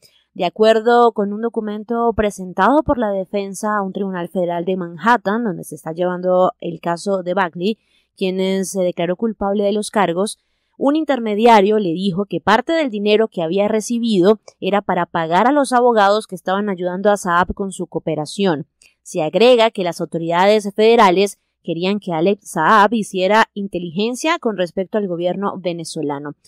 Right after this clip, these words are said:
Pero de Mar, ¿quién es Bruce Magley? Es un profesor, como ya les decía, de la Universidad de Miami, experto en crimen organizado y narcotráfico en América Latina,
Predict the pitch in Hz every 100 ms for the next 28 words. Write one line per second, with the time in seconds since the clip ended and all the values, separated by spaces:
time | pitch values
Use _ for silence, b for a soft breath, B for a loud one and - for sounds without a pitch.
0 | b b _ 202 208 208 196 185 180 220
1 | 226 254 233 226 233 226 226 214 202 160
2 | 170 160 160 _ _ _ _ 226 233 226
3 | 226 190 175 196 226 202 170 180 185 170
4 | 180 180 175 156 160 165 185 226 208 240
5 | b b b - 202 - 196 202 214 202
6 | 233 226 220 220 220 208 - 208 185 170
7 | - 175 190 190 220 180 165 190 214 226
8 | 220 220 190